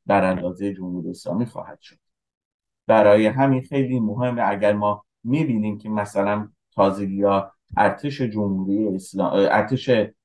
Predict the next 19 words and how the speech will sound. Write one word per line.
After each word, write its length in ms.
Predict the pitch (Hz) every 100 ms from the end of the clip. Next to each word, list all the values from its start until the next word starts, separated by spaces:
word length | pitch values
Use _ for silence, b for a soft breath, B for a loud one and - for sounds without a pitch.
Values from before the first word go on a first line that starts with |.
| _
امریکا 840 | 104 98 - 110 98 95 - 117 104
میاد 400 | 101 98 92 _ _
خلیج 460 | _ 101 110 139 117
همیشه 480 | 107 104 98 - 101
فارس 340 | 98 95 -
و 40 |
خلیج 400 | - 87 101 113
عربی 480 | 107 98 95 92 98
مینامه، 640 | 98 95 95 95 101 104 - _ _
اعتراض 640 | 113 104 104 101 123 123 -
کنیم، 540 | 117 113 113 110 107 _ _ _ _ _ _ _ _
سر 380 | - 107 95 92
صدا 340 | - 95 117
کنیم 420 | - 110 110 107 _ _
تا 140 | 107
متوجه 560 | 98 95 98 92 90 113
بشن 300 | 107 104 98
که 360 | 107 101 101 - _ _
ما 520 | 104 104 117 123 120